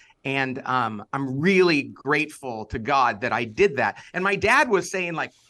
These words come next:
"Hey, Pat, what are you doing? You have benefits. You would have a, this," you know, it's so easy to want safety, but when safety comes at the expense of passion,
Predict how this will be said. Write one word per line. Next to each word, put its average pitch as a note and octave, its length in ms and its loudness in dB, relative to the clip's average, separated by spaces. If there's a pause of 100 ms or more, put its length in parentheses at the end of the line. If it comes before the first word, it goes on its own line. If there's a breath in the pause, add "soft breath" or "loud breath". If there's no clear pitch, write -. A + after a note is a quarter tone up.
(220)
"Hey, D#3 200 0
Pat, E3+ 280 2
what D3 120 2
are F#3 40 2
you D#3+ 60 2
doing? C3 300 0
You C3+ 120 -4
have C3+ 160 -4
benefits. E3 480 -4
You C3 80 -8
would B2 80 -6
have C3 220 -2
a, A#2+ 180 -2 (280 loud breath)
this," F3 280 -6
you D3+ 180 -2
know, C3+ 160 0 (140 loud breath)
it's C3 240 -10
so G#3+ 540 2
easy G3 340 -2
to D#3 80 0
want D3 240 0
safety, E3+ 720 -6 (800)
but D#3 220 -2
when D#3 240 -2
safety G#3 460 -2
comes F#3 340 -2
at D#3+ 80 -4
the D3+ 60 -4
expense D#3 440 -8
of - 160 -14
passion, A3 640 -4